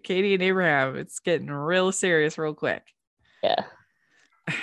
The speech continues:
Speaker 1: Was that something you ever did, like, when you were little?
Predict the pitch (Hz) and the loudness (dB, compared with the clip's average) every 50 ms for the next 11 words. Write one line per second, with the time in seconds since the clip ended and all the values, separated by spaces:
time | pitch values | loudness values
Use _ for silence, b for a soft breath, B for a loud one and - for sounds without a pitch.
0 | 185 165 - 233 208 - - - - _ b b b b b b b 202 202 254 | -6 -6 -6 -8 -10 -10 -10 -12 -12 _ b b b b b b b 0 0 0
1 | 302 - 381 381 339 269 226 190 185 185 190 196 180 - 180 185 190 190 185 202 | 0 0 -2 -2 -2 -2 -2 0 2 2 4 4 4 2 0 0 -2 -2 -2 -2
2 | 202 202 214 214 226 - _ _ - - 190 185 190 180 175 175 175 180 175 175 | -2 -2 -4 -6 -8 -16 _ _ -10 -10 -10 -6 -6 -6 -6 -4 -4 -2 -2 -2
3 | 175 175 180 190 202 220 233 | -2 -2 -2 -4 -4 -6 -10